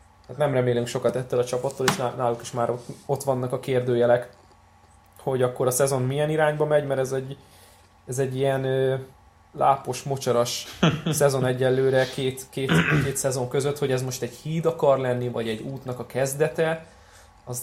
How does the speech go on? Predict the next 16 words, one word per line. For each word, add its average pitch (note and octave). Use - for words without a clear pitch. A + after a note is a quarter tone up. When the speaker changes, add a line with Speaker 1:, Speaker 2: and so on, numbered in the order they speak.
Speaker 1:
az B2
jó D3
kérdés, C3
de C3
szerintem C3+
ez C3
a C3+
szezon, C3+
ez B2+
inkább B2+
New B2
Englandben A#2
egy A2+
híd, A#2+
egy, A2+
egy A#2+